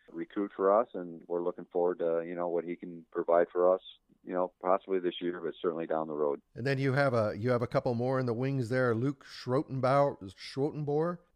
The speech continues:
Speaker 2: uh, Byron center, Michigan, a six three forward, as well as, uh,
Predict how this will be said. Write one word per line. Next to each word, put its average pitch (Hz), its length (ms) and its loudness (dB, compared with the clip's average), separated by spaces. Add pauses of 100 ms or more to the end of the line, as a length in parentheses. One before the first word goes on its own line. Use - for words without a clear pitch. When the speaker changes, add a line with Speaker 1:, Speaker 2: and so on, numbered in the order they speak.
Speaker 2:
uh, 92 260 -2
Byron 120 520 0
center, 123 380 -4
Michigan, 131 380 -6
a 101 60 -6
six - 320 -10
three 120 200 -4
forward, 127 440 -2
as 107 160 -6
well 113 220 0
as, 104 260 -8
uh, 92 180 -4